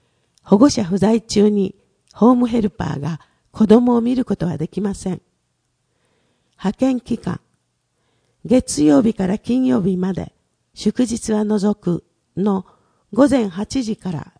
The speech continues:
午後六時まで、一日に二回まで、一回につき二時間以内、通算四十時間以内。費用、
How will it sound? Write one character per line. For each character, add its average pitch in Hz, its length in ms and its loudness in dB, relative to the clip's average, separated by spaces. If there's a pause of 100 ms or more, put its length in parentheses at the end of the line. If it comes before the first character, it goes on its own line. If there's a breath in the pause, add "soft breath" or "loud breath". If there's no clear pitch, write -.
午 226 160 4
後 165 160 0
六 190 240 0
時 151 140 -6
ま 165 160 -4
で、 - 140 -14 (1000)
一 254 280 0
日 277 320 0
に 196 140 0
二 202 160 -2
回 175 260 -6
ま 170 160 -2
で、 - 160 -10 (500)
一 208 140 -2
回 262 340 -4
に 208 140 0
つ - 160 -4
き - 380 -6
二 175 160 2
時 220 140 -2
間 226 280 -4
以 202 120 0
内、 165 220 -6 (1000)
通 262 260 4
算 240 360 -4 (100)
四 247 280 2
十 240 200 -4
時 220 140 -6
間 202 220 -4
以 185 120 -2
内。 - 240 -8 (1300)
費 269 200 -2
用、 202 260 2